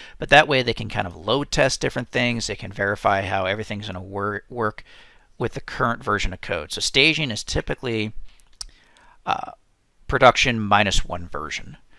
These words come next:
Um, it's as close to production as you can get. You can test it. You can test bug fixes in production. Maybe there's a performance problem or anything like that. It's a really good way to test something out without actually pushing it to production and causing any sort of downtime. So I have these four environments.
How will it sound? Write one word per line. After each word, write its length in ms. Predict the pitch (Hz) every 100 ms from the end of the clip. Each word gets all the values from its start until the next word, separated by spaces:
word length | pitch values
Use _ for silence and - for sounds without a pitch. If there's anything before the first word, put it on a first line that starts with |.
| - -
Um, 200 | 85 95
it's 140 | 98
as 80 | -
close 300 | - 139 -
to 80 | -
production 420 | 113 104 - 110
as 140 | 101
you 80 | 101
can 160 | - 95
get. 320 | 107 104 -
You 100 | -
can 140 | 107 -
test 320 | - 117 -
it. 60 | -
You 40 | 131
can 120 | 107
test 440 | - 117 - -
bug 220 | - 135
fixes 340 | - 131 - 127
in 60 |
production. 460 | 117 127 113 - 117
Maybe 160 | 101 95
there's 160 | 90
a 40 | -
performance 440 | - 123 104 101
problem 400 | - 104 104 107
or 60 | 98
anything 300 | 101 104 101
like 180 | 98
that. 220 | 104 98 101 - - -
It's 160 | - -
a 60 | 110
really 180 | 127
good 140 | 131 117
way 140 | 110
to 40 | 98
test 260 | - 113
something 280 | - 101 101
out 240 | 98 101
without 280 | - 113 98
actually 280 | 101 - -
pushing 240 | 110 101
it 20 | 98
to 60 |
production 420 | - 98 90 123
and 80 | 104
causing 320 | - - 107
any 140 | 98 95
sort 180 | - 101
of 80 |
downtime. 480 | - 98 104 - - - - - - - - - - - - - - -
So 160 | 170
I 60 | 170
have 200 | 180 247
these 160 | - 160
four 220 | 123 113
environments. 600 | 98 85 - - - -